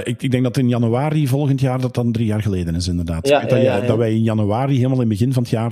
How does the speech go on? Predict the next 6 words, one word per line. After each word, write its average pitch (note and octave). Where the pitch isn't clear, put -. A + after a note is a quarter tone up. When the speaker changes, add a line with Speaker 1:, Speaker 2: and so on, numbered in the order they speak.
Speaker 1:
eh, G#2
daaraan G#2
begonnen A2+
zijn. A#2+
Speaker 2:
Ja. C3+
Speaker 1:
Ehm, F#2+